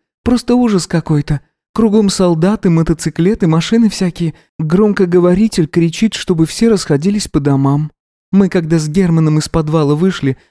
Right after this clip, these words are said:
ту машину и увидели. Она в дырках вся была. Стекло разбито, а в кабине труп.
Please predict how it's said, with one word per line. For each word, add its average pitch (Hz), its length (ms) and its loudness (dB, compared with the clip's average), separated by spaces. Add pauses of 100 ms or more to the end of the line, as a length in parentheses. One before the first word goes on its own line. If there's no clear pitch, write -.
(120)
ту 220 140 2
машину 196 480 2
и 170 100 2
увидели. 156 640 0 (220)
Она 185 260 2
в 160 80 -6
дырках 175 360 -2
вся 143 200 -2
была. 135 300 -2 (260)
Стекло 220 400 0
разбито, 170 520 -2 (200)
а - 80 -2
в - 60 -6
кабине 202 400 0
труп. 156 320 -2